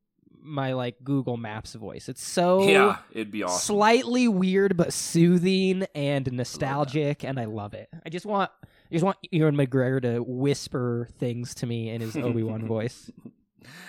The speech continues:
Speaker 2: I agree, man. And the, the stuff people have been nitpicking has been so stupid.
Speaker 1: Dude, the, the battle, the, the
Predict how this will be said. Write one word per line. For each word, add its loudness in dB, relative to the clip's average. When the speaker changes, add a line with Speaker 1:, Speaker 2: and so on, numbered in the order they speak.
Speaker 2:
I 2
agree, -2
man. -2
And -4
the, -4
the -6
stuff -6
people -8
have -6
been -4
nitpicking -8
has -10
been -10
so -8
stupid. -10
Speaker 1:
Dude, -10
the, 0
the -4
battle, 0
the, 0
the -2